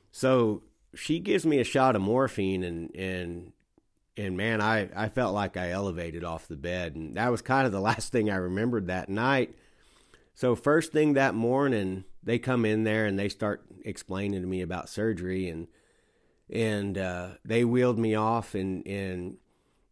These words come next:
the next thing I remember, I was waking up in a recovery room, and it was dark. I felt like I was in a morgue. It was,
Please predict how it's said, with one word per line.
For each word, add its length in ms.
the 80
next 240
thing 160
I 80
remember, 640
I 100
was 200
waking 400
up 200
in 140
a 80
recovery 640
room, 440
and 140
it 100
was 140
dark. 400
I 40
felt 220
like 180
I 60
was 140
in 80
a 40
morgue. 640
It 220
was, 320